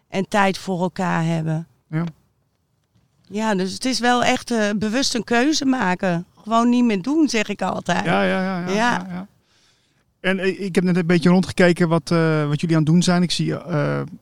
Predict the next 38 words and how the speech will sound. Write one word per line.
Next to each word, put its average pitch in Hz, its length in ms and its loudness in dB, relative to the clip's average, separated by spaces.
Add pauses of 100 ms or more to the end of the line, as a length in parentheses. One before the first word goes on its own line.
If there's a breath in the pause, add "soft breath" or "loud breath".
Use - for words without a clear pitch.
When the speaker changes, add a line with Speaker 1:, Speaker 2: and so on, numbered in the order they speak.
Speaker 2:
ik - 100 -16
zag 156 140 -4
iemand 151 280 2
bezig 151 280 2
om, 147 80 0
om 147 120 -2
alles 151 260 -4
dingen 147 240 0
weg 160 120 0
te - 100 -4
halen 160 240 2
met 165 140 0
een 147 100 -2
apparaat 156 420 0
en 175 100 -2
zo. 170 280 -2
Maar 165 220 -2
Speaker 1:
Ja. 214 180 -2 (360 loud breath)
Speaker 2:
wat, 185 220 -2
eh, 190 460 4
wat, 196 120 2 (120)
wat 180 160 -4
ben 202 100 4
jij 202 120 4
vandaag 170 240 2
aan 156 60 2
het 160 80 2
doen? 247 180 0 (420 soft breath)
Speaker 1:
Ik 262 140 -6
heb 330 100 -4
vandaag, 269 560 2
eh, 247 220 2 (300)
met 240 220 -4
name 269 400 4
al 254 200 -2
het 254 120 -4
gras 254 500 0
wat, 202 220 0